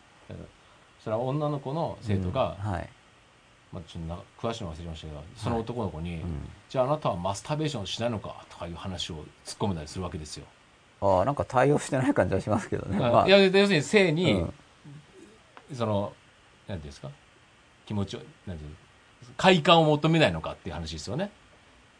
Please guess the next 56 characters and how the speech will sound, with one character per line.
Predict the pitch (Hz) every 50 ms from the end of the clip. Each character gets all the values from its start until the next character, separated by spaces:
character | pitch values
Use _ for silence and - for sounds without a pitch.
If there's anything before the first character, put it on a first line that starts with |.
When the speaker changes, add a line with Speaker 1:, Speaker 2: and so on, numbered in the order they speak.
| _ _
Speaker 2:
あ | - 151 147 127 117
あ、 | 104
生 | 98 - 143 143
殖 | 147 - 160 151 143 151
が | 151 143
目 | 139 139 135 -
的 | - 131 127
の | 139 156 143
結 | 131 120 127 123
婚 | - 123 123
だ | 117 107
か | -
ら。 |
Speaker 1:
目 |
的 |
っ |
て |
こ | -
と | - -
は、 | 156 127
Speaker 2:
う |
ん。 | 117
Speaker 1:
要 | 117
す | 107 113
る | 110 104
に | 95
そ | 90 110 107
う | 107
い | 127 143 127
う、 | 98 90 101 107 -
Speaker 2:
結 | 120 107 -
婚 | - 127 123
に | 123 120
生 | - 135 127
殖 |
Speaker 1:
射 | 123 135 131 127
精 | 135 139 135 131 127
と | 127 135
か | 120 110 98
に | 95 87
対 | 110 104 95 90
し | - -
て、 | - 131
「じ | 113 104
ゃ | 98 98 85
あ、 | 76
Speaker 2:
う |
ん。 | 71
Speaker 1:
君 | - - 107 104 101 104
は、 | 113 123 113 85 78 - - - - _ _ _ _ _ _ -
要 | 98
す | 85 87
る | 82
に | 76
そ | - 80
の、 | -